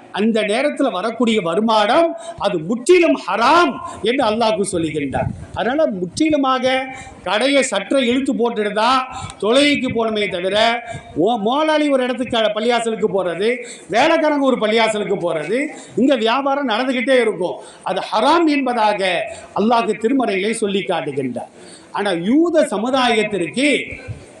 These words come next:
அல்லாஹ்வுடைய கட்டளை என்னவென்றால் சனிக்கிழமை பிறந்தது முதல்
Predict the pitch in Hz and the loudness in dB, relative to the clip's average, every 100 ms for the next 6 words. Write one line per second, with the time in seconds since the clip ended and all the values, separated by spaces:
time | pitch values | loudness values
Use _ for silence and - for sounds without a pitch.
0 | - 180 262 302 254 233 202 196 175 240 | -8 0 2 4 2 -2 -4 -4 -4 -2
1 | 226 196 175 156 143 196 294 - - - | 0 -2 -2 -4 -2 2 2 2 -6 -12
2 | - - - 196 294 320 311 277 269 247 | -12 -8 -4 0 2 0 0 0 0 -2
3 | 220 202 214 226 220 185 170 170 196 226 | -4 -4 -4 -2 -2 0 0 0 0 0
4 | 226 226 | 0 -4